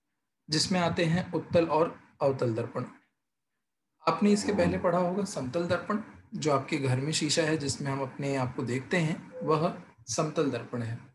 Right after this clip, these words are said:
जो कि गोलीय दर्पण से काफी अलग होता है। तो <clears throat> गोलीय दर्पण, गोलीय दर्पण से संबंधित चिन्ह देखेंगे हम, कुछ परिभाषाएं देखेंगे, परावर्तन के नियम देखेंगे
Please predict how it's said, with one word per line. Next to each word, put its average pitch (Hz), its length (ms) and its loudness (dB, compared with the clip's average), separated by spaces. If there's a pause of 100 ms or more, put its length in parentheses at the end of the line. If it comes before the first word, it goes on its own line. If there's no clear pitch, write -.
(380)
जो 160 120 4
कि 170 140 2
गोलीय 156 320 6
दर्पण 147 280 2
से 139 160 0
काफी 131 300 -2 (140)
अलग 123 320 -2
होता 127 220 -12
है। 120 120 -10 (680)
तो 143 300 4 (160)
<clears throat> - 680 0
गोलीय 156 320 4
दर्पण, 175 360 2 (920)
गोलीय 170 300 4
दर्पण 170 320 2
से 175 140 0
संबंधित 156 480 -2
चिन्ह 156 280 0
देखेंगे 165 400 -2
हम, 165 340 -6
कुछ - 120 -6
परिभाषाएं 135 560 -2
देखेंगे, 165 380 -8
परावर्तन 185 760 -2
के 147 120 -6
नियम 131 260 -2
देखेंगे 165 460 -6